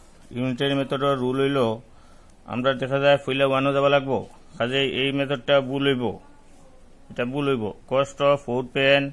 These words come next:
cost of one pen। আমরা ফিলে ও এক-, একটা কলমের দাম বা কলমের twenty divided by four।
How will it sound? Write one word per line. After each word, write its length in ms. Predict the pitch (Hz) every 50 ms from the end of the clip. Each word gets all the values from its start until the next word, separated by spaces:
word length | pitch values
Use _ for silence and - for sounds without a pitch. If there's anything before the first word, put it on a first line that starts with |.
| 143 - - - - - - - - - _ - - - - - - - - - -
cost 340 | 135 131 135 135 - - - 139 139 139 143
of 180 | 139 143 143 143 - - - - - - - - - - - - - - - - - - - - 113 123 131 139
one 120 | 139 139 131 -
pen। 160 | - 143 127 107 104 117
আমরা 140 | 127 139 139 -
ফিলে 200 | 147 143 143 139 139 -
ও 20 | 120 123 135 139
এক-, 180 | - - - 135 135
একটা 180 | - - - 143 139
কলমের 300 | 139 139 139 139 139 139 127
দাম 100 | 139 139 135 131
বা 60 | 139 135
কলমের 240 | 139 139 143 139 131 -
twenty 380 | 143 139 135 127 123 147 143 139 143 151 160 - - - - - - - - - - - 104
divided 360 | 113 120 131 135 139 143 131 127 131
by 120 | 139 143 135 120 135
four। 180 | 139 127 110